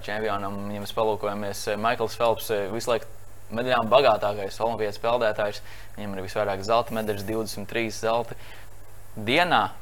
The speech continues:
viņš, eh, vismaz, eh, savā treniņa procesā pat-, eh,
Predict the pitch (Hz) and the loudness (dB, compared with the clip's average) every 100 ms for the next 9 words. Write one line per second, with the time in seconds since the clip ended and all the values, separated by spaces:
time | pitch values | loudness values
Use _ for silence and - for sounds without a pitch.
0 | - - 113 110 104 - 107 107 107 101 | -10 -10 -4 -4 -4 0 2 0 -2 -6
1 | 98 98 98 98 - 101 95 110 143 139 | -4 -2 -2 -2 0 0 0 0 0 -2
2 | - 120 - 113 101 104 120 110 104 104 | 0 0 0 0 2 2 0 0 2 0